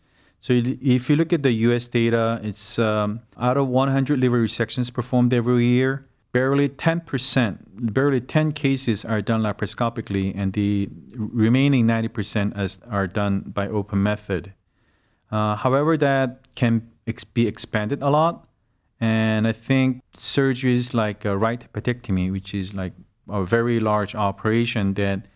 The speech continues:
uh, a lot of surgeons have a hard time to do and used to be thought as very, very difficult and dangerous laparoscopically,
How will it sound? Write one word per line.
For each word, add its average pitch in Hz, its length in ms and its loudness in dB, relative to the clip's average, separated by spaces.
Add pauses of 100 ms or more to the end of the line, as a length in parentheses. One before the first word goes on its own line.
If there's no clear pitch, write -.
(500)
uh, 104 140 0
a 107 60 0
lot 110 160 2
of 104 120 -6
surgeons 107 380 -2
have 101 120 -6
a 95 40 -12
hard 117 280 -2
time 110 220 -4
to 104 120 -6
do 127 480 2 (280)
and 107 260 0
used 110 200 0
to 113 80 -12
be 104 240 2
thought 107 380 -2
as 101 320 -4
very, 107 320 2
very 98 200 0
difficult 107 680 -2
and 135 260 -2
dangerous 101 520 -2
laparoscopically, 104 920 -2